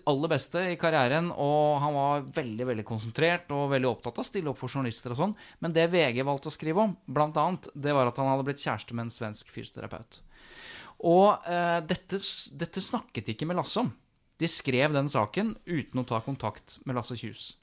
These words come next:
Og så var han der og skulle ha en pressekonferanse dagen etter, og dette hadde stått på trykk i Norge. Han fikk telefoner hjemmefra om at,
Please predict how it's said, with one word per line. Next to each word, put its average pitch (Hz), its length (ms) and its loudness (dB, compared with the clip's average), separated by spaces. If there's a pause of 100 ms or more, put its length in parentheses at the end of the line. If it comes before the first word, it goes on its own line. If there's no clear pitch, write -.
(1080)
Og 180 220 8
så - 160 2
var 135 240 6
han 147 140 4
der 175 180 6
og 208 80 0
skulle 160 240 0
ha 143 80 4
en 147 80 -2
pressekonferanse 113 720 -4
dagen 120 180 2
etter, 170 300 -2
og 180 140 -4
dette 139 100 -2
hadde 131 160 -4
stått - 240 -10
på 147 100 -4
trykk - 280 -6
i - 20 0
Norge. 131 240 2
Han 135 160 0
fikk 151 180 -4
telefoner 127 600 -2
hjemmefra 127 400 0
om 135 80 2
at, 131 180 -2